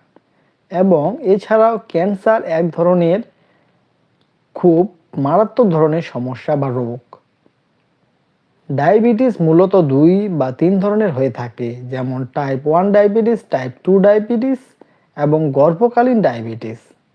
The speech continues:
তাই ডায়াবেটিসের ওষুধ সেবনের পূর্বে অবশ্যই আপনার ডায়াবেটিসের লেভেল চেক করতে হবে বা পরীক্ষা করতে হবে। তারপর নিশ্চিত হতে হবে যে আপনার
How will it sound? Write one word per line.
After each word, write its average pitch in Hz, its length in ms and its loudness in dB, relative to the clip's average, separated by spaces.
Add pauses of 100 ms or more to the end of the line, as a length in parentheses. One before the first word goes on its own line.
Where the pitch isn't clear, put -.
(540)
তাই 180 400 0 (240)
ডায়াবেটিসের 220 840 -2 (100)
ওষুধ 165 460 0
সেবনের 180 480 0
পূর্বে 202 440 4
অবশ্যই 175 480 0
আপনার 147 520 -4 (400)
ডায়াবেটিসের 165 840 2
লেভেল 170 400 4
চেক 202 320 0
করতে 139 320 0
হবে 117 420 -8 (680)
বা 135 120 -2
পরীক্ষা 214 440 2
করতে 160 300 -2
হবে। 113 420 -8 (1300)
তারপর 220 420 2
নিশ্চিত 190 480 0
হতে 185 220 0
হবে 170 420 4
যে 139 220 0
আপনার 131 320 -6